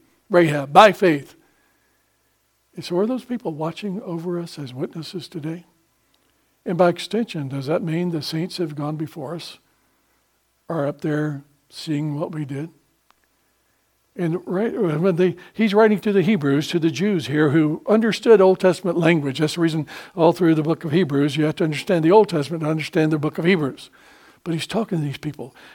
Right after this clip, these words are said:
He's saying that this great cloud of witnesses, they're with us today. And let's lay aside every weight, and let us, which so easily distracts us and, uh, ensnares us, and let us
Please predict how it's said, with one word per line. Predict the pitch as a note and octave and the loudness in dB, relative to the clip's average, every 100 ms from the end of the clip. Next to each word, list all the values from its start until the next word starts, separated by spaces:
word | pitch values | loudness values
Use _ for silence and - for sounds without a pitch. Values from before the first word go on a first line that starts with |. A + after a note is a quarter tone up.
| - | -6
He's | F#3 - | -4 2
saying | F3+ D#3+ C3+ - - | 4 4 0 -10 -6
that | D3 D3 | -2 0
this | F#3 | 0
great | - F#3+ - | 2 0 2
cloud | D#3 F#3 D#3+ | 2 2 2
of | D#3+ | 0
witnesses, | B3 E3+ C3+ D3 | 0 -2 -4 -4
they're | F#3 D#3 | -2 0
with | D3 G#3 | 2 2
us | G3+ - | 0 -4
today. | D#3 E3 F3 C#3 A#2+ - - | -2 2 4 2 -4 -18 -12
And | F#3 D#3 | 0 6
let's | G3 G3 | 6 6
lay | F3+ G3+ | 8 8
aside | F#3+ G#3 F#3+ F#3+ | 8 8 8 8
every | F#3 F3+ | 6 4
weight, | E3+ F#3 E3 - - | 6 6 4 -6 -8
and | - E3+ | 0 6
let | G#3 G#3 | 8 8
us, | G3 - - - - | 6 2 -16 -12 -2
which | E3+ | -2
so | - G#3+ G#3+ | 4 4 6
easily | G#3 F#3+ G3 E3+ | 4 4 2 2
distracts | F#3+ D#3+ D#3+ - G#3+ G3 - | -2 -2 -2 4 6 6 2
us | D3 C3+ - - - | -6 -6 -12 -18 -2
and, | D#3 D3 C#3+ | 2 2 2
uh, | C#3+ D3+ - _ _ E4+ F#4 | -2 -2 -8 _ _ -18 -14
ensnares | D#4 C4 E3+ D#3 - A3 G#3+ D3+ | -6 -2 -2 -2 2 6 6 4
us, | C3+ - - - - | -2 -8 -18 -12 0
and | F3 | 4
let | F3 G#3+ | 6 8
us | G#3+ G3 - - | 8 8 4 -8